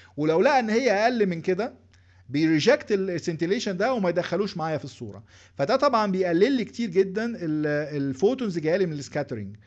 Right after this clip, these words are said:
وبيخلي لي بس الحاجات اللي هي البرايمري فوتونز اللي جايه لي مباشره من ال-، من الفوتو، من ال-، الراديو ايزوتوب بتاعي او ال-، الراديو تريسر بتاعي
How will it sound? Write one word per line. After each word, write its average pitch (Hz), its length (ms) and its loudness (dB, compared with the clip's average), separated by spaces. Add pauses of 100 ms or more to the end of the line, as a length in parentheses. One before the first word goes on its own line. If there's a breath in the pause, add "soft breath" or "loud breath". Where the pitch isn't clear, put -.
(420 soft breath)
وبيخلي 147 680 0
لي 233 80 -2
بس 240 220 -2
الحاجات 175 400 -4
اللي 180 120 0
هي 202 60 0
البرايمري 185 520 0
فوتونز 214 400 0
اللي 175 120 -4
جايه 151 160 2
لي 214 100 0
مباشره 190 680 0
من 196 240 -4
ال-، 143 1000 -2
من 156 160 -8
الفوتو، 143 800 -2
من 165 180 -8
ال-، 135 420 -2 (320 loud breath)
الراديو 135 1040 -2
ايزوتوب 143 380 -2
بتاعي 185 380 -2
او 151 140 0
ال-، 135 500 -2 (320 loud breath)
الراديو 151 360 -2
تريسر 175 360 0
بتاعي 185 460 -2